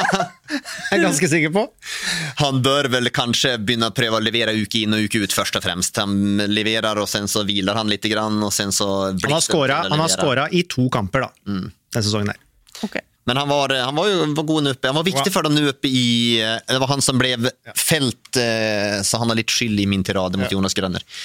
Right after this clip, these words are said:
Speaker 1: Eh, som ble felt i den situasjonen, det var bra. Men han må stabilisere prestasjonene sine. Men potensialet er jo der. Han har jo også en sånn her attitude. Attitude hans klær jo, og, eh, smykker i ører og overalt klær jo
Speaker 2: Ja.
Speaker 1: noe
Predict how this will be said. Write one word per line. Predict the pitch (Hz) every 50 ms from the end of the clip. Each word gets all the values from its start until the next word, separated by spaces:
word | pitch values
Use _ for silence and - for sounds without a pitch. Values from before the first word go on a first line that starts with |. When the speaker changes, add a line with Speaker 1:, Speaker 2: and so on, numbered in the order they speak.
| - - - - - - - - -
Speaker 1:
Eh, | 120 123 117 110
som | - 127 123
ble | 117 117 117
felt | - - 131 120 110 101 - -
i | 110 107
den | 110 110 101
situasjonen, | - 104 - 101 - 117 110 107
det | 104
var | 104 104
bra. | 98 104 104 98
Men | 101 113
han | 123 139
må | 131 131
stabilisere | - - 139 127 131 135 - 147 135 127 120 117 113 107 107 107 104 104 107 104 95
prestasjonene | - 113 98 - 110 - 131 113 107 95 95 92 90 87
sine. | - 101 92 90 95
Men | 101 107 107
potensialet | - 135 107 143 139 135 - 151 151 170 175 143 - 123
er | 117 113 101 104 113 117 107
jo | 107 101
der. | 101 101 101 104
Han | 104 107 113
har | 110 107
jo | 107 98
også | - - - 123
en | 107 -
sånn | - 98 104
her | 104 95 -
attitude. | 90 - - 98 92 - 92 95 - - 78
Attitude | 110 147 - - 120 - - 101 90 95
hans | 98 92 -
klær | - 104 95 92 92
jo, | 90 90 87 85 85 85 - _ _ _ _ -
og, | - 98 - _ - 101
eh, | 95 90 90 90 90 85 85 85 85 87 87 90 82 78 80 85 82
smykker | 80 - - - - - 104 98 - _ - - 98 92 92
i | 98 95 92 87
ører | 67 90 90 90 90 95 95 95
og | 92 90 87 82
overalt | 87 85 90 90 90 87 - -
klær | - - 85 82 85 82
jo | 85 87 85
Speaker 2:
Ja. | 82 76
Speaker 1:
noe | 87 95 90 87 87